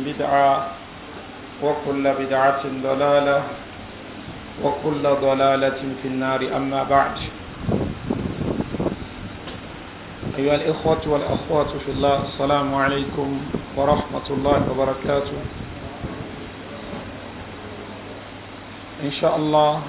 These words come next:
we'll be continuing with the explanation of the book Manhaj al-Salikin by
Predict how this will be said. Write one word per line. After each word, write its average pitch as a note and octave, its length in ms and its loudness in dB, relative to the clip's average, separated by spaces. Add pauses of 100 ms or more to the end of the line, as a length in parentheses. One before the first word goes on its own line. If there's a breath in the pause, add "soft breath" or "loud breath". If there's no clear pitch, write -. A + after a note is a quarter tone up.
(280)
we'll C#3 120 -2
be C3 440 0 (2250)
continuing D#3 720 0
with C#3+ 160 -2 (160)
the C3+ 560 2 (1900)
explanation D3+ 640 0
of C3+ 160 -4
the C#3 80 -2
book D3+ 300 0 (1500)
Manhaj D3 440 0 (100)
al-Salikin D3 720 2 (1400)
by C#3 220 4